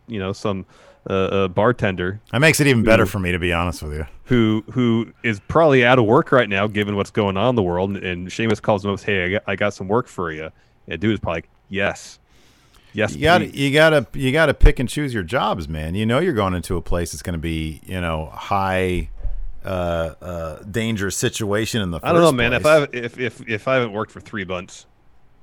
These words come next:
Speaker 1: and then someone calls up and says, "Hey, got, I got
Speaker 2: Wait
Speaker 1: some
Speaker 2: a
Speaker 1: good
Speaker 2: second.
Speaker 1: money for
Speaker 2: Hold
Speaker 1: ya."
Speaker 2: on a second. This is Florida. They've been open. They only closed for, like, a week. This guy is fine.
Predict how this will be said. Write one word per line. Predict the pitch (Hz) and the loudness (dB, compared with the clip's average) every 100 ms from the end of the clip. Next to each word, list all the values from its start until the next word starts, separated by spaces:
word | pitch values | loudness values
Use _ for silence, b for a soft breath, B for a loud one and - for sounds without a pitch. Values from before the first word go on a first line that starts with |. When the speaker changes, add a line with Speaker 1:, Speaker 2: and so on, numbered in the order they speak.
| _ | _
Speaker 1:
and | 104 92 92 | -10 -8 -8
then | 90 | -10
someone | 101 92 | -10 -10
calls | - 98 92 | -6 -6 -6
up | 90 | -8
and | |
says, | - 90 | -8 -8
"Hey, | - 95 | -6 -4
got, | 95 - | -6 -6
I | 95 | -2
got | 104 | 4
Speaker 2:
Wait | 254 | 4
Speaker 1:
some | 277 | 4
Speaker 2:
a | |
Speaker 1:
good | 196 | 4
Speaker 2:
second. | 165 104 113 | 2 2 -2
Speaker 1:
money | |
for | 185 | -2
Speaker 2:
Hold | 262 | 2
Speaker 1:
ya." | 277 | 2
Speaker 2:
on | |
a | 247 | 2
second. | - 123 139 | 2 0 0
This | 202 | 0
is | 185 - | -2 -4
Florida. | - 185 233 135 | -2 4 4 4
They've | 120 123 | 2 2
been | 147 139 | 0 2
open. | 185 208 156 131 | 4 6 4 4
They | 147 | 4
only | 185 160 | 4 2
closed | - 180 185 180 | 0 4 6 4
for, | - 139 | 2 2
like, | 127 | 2
a | 123 | 2
week. | 92 85 233 143 - | 0 0 0 0 0
This | 202 - | 0 2
guy | 139 101 | 2 2
is | 92 | 0
fine. | - 143 180 208 78 64 65 | 0 2 2 0 -6 -10 -16